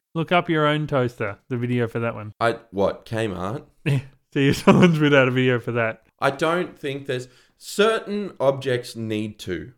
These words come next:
Speaker 2: okay? I agree with
Speaker 1: Yeah.
Speaker 2: that. But if you used toaster as an example.
Speaker 1: That was one example. Okay.
Speaker 2: Toaster.
Speaker 1: Well, let's say T Vs, 'cause most,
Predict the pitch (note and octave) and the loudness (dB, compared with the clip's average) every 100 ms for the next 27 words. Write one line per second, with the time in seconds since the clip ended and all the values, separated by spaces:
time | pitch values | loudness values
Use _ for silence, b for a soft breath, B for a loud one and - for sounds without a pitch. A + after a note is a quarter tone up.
0 | - F#2 F2+ F#2 F2+ G#2+ B2 - G#2+ G#2+ | -10 -10 -8 -6 -6 -8 -10 -4 -2 -2
1 | G2+ B2+ D#3 F3 A#3 A#2 G2 B2 - _ | -2 -2 0 0 0 -2 -2 -6 -10 _
2 | - C3 - C#3+ - _ - C#3 C3 G3+ | 0 0 0 -8 -8 _ -16 -10 -4 -2
3 | G3 D3 F#3 E3+ B2+ - - - - - | -2 0 0 2 -2 -6 -16 -20 -20 -12
4 | - F#3 F#3+ - D#3+ B2 B2 A#2+ A#2+ A2 | 0 2 2 0 -4 -2 -4 -4 -6 -6
5 | G#2+ A#2+ A#2+ - F2+ D#2+ _ - C#4 A#3 | -4 -4 -4 -6 -8 -8 _ 2 4 6
6 | C#4 C#4 B3+ F3+ E3 C#3+ C#3 E3 G3 A3 | 6 6 4 2 0 0 0 4 6 6
7 | A3 - F3+ A3+ A3+ A#3 G3 - G3+ F3 | 4 0 2 4 4 2 2 2 2 4
8 | D#3 A#2 - E3 A3 B3 | 2 2 -2 2 2 2